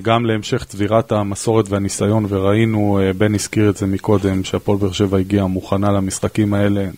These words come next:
דברים כאלה לא קונים במכולת, זה רק הזמן והמעמדים שהפועל באר שבע שיחקה בהם, אה, בשנים האחרונות, וכל שנה כזאת שאתה צובר גם דירוג,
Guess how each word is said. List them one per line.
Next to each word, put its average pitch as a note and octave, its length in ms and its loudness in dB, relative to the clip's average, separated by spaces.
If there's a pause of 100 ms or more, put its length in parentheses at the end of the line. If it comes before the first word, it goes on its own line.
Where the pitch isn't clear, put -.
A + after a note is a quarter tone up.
דברים G2+ 300 0
כאלה A2+ 220 2
לא G#2+ 160 2
קונים G2 300 -2
במכולת, F#2 640 -2
זה F#2+ 100 -8
רק G2+ 340 -6 (420)
הזמן A#2+ 540 -2 (400)
והמעמדים G#2+ 720 2
שהפועל G#2+ 360 -2
באר G2 180 -4
שבע G2 260 -4
שיחקה - 400 -2
בהם, G2 360 -2
אה, F#2+ 100 -4
בשנים G#2 480 -2
האחרונות, G#2 540 0 (400)
וכל C3+ 300 2
שנה B2 300 -4
כזאת G#2 340 -8
שאתה - 160 -10
צובר G#2 420 0
גם A2+ 240 0
דירוג, G#2 440 4